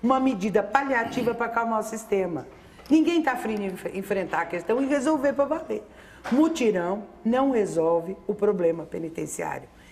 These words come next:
Esvaziar a cadeia não resolve o problema penitenciário. O problema penitenciário é coisa séria. Precisa ser trabalhado de uma maneira séria.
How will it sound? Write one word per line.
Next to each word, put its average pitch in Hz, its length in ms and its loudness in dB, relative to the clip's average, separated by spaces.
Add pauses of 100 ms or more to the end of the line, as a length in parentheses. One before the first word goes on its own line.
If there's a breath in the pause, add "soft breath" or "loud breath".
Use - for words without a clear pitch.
(280 loud breath)
Esvaziar 214 580 4
a - 20 -4
cadeia 180 640 0
não 196 200 0
resolve 165 500 0
o 170 60 -6
problema 160 460 -2
penitenciário. 170 760 -6 (360 loud breath)
O - 60 -20
problema 240 340 2
penitenciário 202 520 -2
é - 20 -2
coisa 202 320 0
séria. 185 580 0 (320 loud breath)
Precisa 214 280 -2
ser 202 160 0
trabalhado 170 640 0
de 160 80 -4
uma 175 120 0
maneira 190 440 -2
séria. 85 520 -2